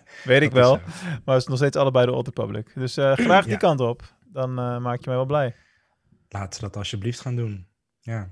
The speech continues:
Speaker 2: Ja, toch?
Speaker 1: Het kan ook haast niet anders, toch? Als ze nu zo bezig zijn met High Republic aan het promoten... dat ze wel een keer iets gaan doen op, op het scherm in dat tijd. Nou, sowieso gaan ze de Acolyte
Speaker 2: Ja.
Speaker 1: maken, maar als dat een succes wordt, dan... Ja,
Speaker 2: Nou,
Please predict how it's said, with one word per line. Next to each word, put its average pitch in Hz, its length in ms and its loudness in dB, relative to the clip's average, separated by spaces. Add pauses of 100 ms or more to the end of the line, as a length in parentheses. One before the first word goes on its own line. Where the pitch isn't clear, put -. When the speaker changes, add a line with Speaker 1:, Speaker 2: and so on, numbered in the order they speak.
(140)
Speaker 2:
Ja, 180 160 -2
toch? 226 480 -2 (400)
Speaker 1:
Het - 160 -16
kan 165 100 0
ook 190 100 -2
haast 143 220 2
niet 113 80 -2
anders, 101 280 -6
toch? 160 220 -2
Als 131 140 -6
ze 123 80 -8
nu 123 120 -2
zo 160 400 -2
bezig 139 340 -4
zijn 120 220 -4
met 110 180 -8
High 117 180 -2
Republic 131 460 -4
aan 113 80 -2
het 107 160 -10
promoten... 117 460 -4
dat - 140 -8
ze 110 80 -10
wel 113 160 0
een 107 100 -6
keer 120 220 0
iets 117 160 -6
gaan 101 220 -6
doen 131 440 -6
op, 120 160 -12
op 123 140 -8
het - 120 -6
scherm 110 460 0 (160)
in 120 140 -4
dat 104 180 -4
tijd. 98 220 -6
Nou, 113 140 0
sowieso 127 340 2
gaan 123 180 -2
ze 120 80 -4
de 110 100 -6
Acolyte 120 420 -2
Speaker 2:
Ja. 147 120 4
Speaker 1:
maken, 135 280 -4
maar 113 220 -6
als 117 120 -8
dat 120 120 -10
een 113 60 -6
succes 117 400 -6
wordt, 107 240 -8
dan... 104 220 -10 (360)
Ja, 113 120 -10
Speaker 2:
Nou, 92 180 -10